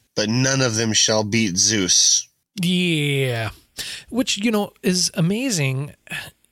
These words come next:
Speaker 2: 'cause when they show, they actually show a comparison between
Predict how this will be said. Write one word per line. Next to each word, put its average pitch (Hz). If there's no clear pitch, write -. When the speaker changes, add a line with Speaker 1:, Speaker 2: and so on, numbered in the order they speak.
Speaker 2:
'cause 160
when 175
they 185
show, 226
they 156
actually 180
show 185
a 165
comparison 127
between 131